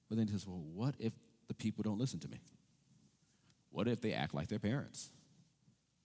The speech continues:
What if the Giants kill me? What if I make a mistake? What if I do this? What if I do that? What if I do this? What if I do that? What if I do this?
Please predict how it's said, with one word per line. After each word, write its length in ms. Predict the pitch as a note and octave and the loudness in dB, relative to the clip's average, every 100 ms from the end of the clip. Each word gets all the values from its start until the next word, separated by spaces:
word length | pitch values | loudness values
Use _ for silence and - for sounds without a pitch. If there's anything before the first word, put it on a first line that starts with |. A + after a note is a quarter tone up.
| _ _ _ - | _ _ _ -6
What 180 | D#2 G2 | 0 2
if 160 | A#2 - | 2 0
the 80 | G#2 | 0
Giants 440 | C#3+ G#2 C3+ - | 2 2 2 0
kill 220 | - F4+ | -2 -2
me? 200 | D4 C#3+ - - _ _ _ _ _ _ _ _ _ _ _ _ - - | -4 -6 -12 -20 _ _ _ _ _ _ _ _ _ _ _ _ -20 -6
What 140 | G2 A2+ | 0 2
if 100 | B2+ | 2
I 60 | |
make 220 | A2+ A#2 | 2 2
a 40 | A#2+ | 2
mistake? 420 | A#2 - C3+ - - - - _ _ _ _ _ _ | 0 0 -2 -2 -10 -20 -20 _ _ _ _ _ _
What 140 | - F#2+ | -2 0
if 100 | G2+ | 2
I 60 | |
do 120 | F#2+ A2 | 2 2
this? 400 | G#2+ - - - - - - - | 0 -2 -10 -14 -20 -20 -20 -8
What 140 | D3 | -6
if 80 | D3 | -2
I 60 | |
do 120 | D#3 F2 | -2 0
that? 200 | B2+ - - - - - | 0 -2 -14 -20 -20 -10
What 140 | - | -6
if 60 | C#3+ | -4
I 80 | D#2+ | -2
do 120 | F#2 | -2
this? 360 | B2 - - - _ - - | -2 -4 -10 -14 _ -16 -4
What 140 | D#2+ | -4
if 100 | - | -2
I 40 | |
do 120 | D#2 F2 | -2 2
that? 200 | B2 - - - | 2 0 -12 -14
What 120 | - | -8
if 80 | D#3 | -4
I 60 | E3 | -2
do 140 | E3 | -2
this? 380 | G3 - - | -2 -2 -4